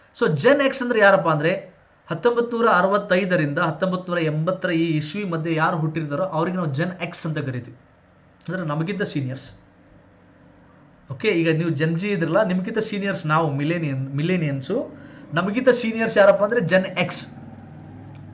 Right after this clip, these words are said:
ನೆಕ್ಸ್ಟು ಜೆನ್ ಆಲ್ಫಾ ಅಂತ ಬರುತ್ತೆ. ಆಲ್ಫಾ ಇವ್ರು ಯಾರಪ್ಪ ಅಂದ್ರೆ ನಿಮ್ಮ ಜೂನಿಯರ್, ಯಾರಾದ್ರೂ ನೀವು ಜೆನ್ ಜಿ ಇದ್ರೆ ನಿಮ್ಮ ಜೂನಿಯರ್ಸ್.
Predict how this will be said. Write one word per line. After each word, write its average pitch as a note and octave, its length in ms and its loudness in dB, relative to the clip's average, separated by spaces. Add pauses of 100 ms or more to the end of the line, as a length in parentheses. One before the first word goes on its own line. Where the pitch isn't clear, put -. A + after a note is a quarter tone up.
(480)
ನೆಕ್ಸ್ಟು C#4+ 500 4
ಜೆನ್ B3+ 300 6
ಆಲ್ಫಾ A3 400 4
ಅಂತ A#3+ 100 2
ಬರುತ್ತೆ. F#3 320 4
ಆಲ್ಫಾ F#3+ 580 2
ಇವ್ರು C4+ 220 6
ಯಾರಪ್ಪ A#3+ 280 8
ಅಂದ್ರೆ G#3 280 6
ನಿಮ್ಮ G#3+ 360 -2
ಜೂನಿಯರ್, E3+ 300 -2
ಯಾರಾದ್ರೂ G3 360 4
ನೀವು E3+ 140 -2
ಜೆನ್ E3+ 200 -2
ಜಿ G3+ 80 -4
ಇದ್ರೆ F3 280 0
ನಿಮ್ಮ G#3 200 -6
ಜೂನಿಯರ್ಸ್. G3+ 640 -2